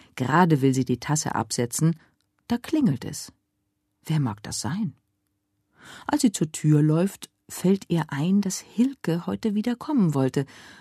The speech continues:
Aber ist das nicht ein bisschen früh? Malvine öffnet die Tür. Draußen steht tatsächlich Hilke mit ihrer Mutter. „Kann Hilke heute bei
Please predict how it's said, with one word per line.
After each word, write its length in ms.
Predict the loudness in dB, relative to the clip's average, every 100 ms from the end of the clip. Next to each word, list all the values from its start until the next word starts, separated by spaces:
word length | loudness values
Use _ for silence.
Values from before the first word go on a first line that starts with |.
| -8
Aber 360 | -4 -4 -4 -8 _ _
ist 220 | -6 -6
das 100 | -6
nicht 200 | -4 -2
ein 100 | -2
bisschen 340 | -2 -4 -6 -8
früh? 540 | -10 -4 -2 0 -2 -6 _ _ _ _ _ _ _ _ _ _
Malvine 480 | 4 6 4 2 2
öffnet 360 | 0 0 0 0
die 120 | -6
Tür. 280 | -6 -10 -12 _ _ _ _ _ _ _ -20 -6
Draußen 400 | 2 6 6 4
steht 280 | -2 -2 -2
tatsächlich 520 | -2 -2 -4 -2 -2 4
Hilke 360 | 4 4 2
mit 180 | 2 0
ihrer 200 | -2 -2
Mutter. 360 | -2 -4 -12 -14 _ _ _ -20 -20 -20 _
„Kann 320 | -6 0 2 2
Hilke 640 | 4 4 4 2 0 0
heute 500 | -2 0 0 -2 -4 _
bei 240 | -6 -4